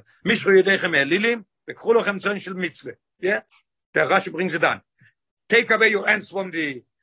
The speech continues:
idolatry and take צאן של מצווה. Der פסח hat מבטל געווען, דאס, וואס סידן זיינע געווען, שטופים, נישט סתם רגיל, באלילים, נישט, און נישט אין בלתי רגיל סתם. The Eden were, uh, two, two problems here, and two major problems.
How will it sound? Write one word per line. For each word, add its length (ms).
idolatry 720
and 340
take 220
צאן 220
של 180
מצווה. 280
Der 140
פסח 400
hat 140
מבטל 440
געווען, 280
דאס, 220
וואס 160
סידן 320
זיינע 220
געווען, 420
שטופים, 640
נישט 180
סתם 380
רגיל, 420
באלילים, 500
נישט, 280
און 140
נישט 120
אין 120
בלתי 200
רגיל 260
סתם. 220
The 60
Eden 300
were, 300
uh, 80
two, 260
two 180
problems 520
here, 240
and 100
two 100
major 400
problems. 580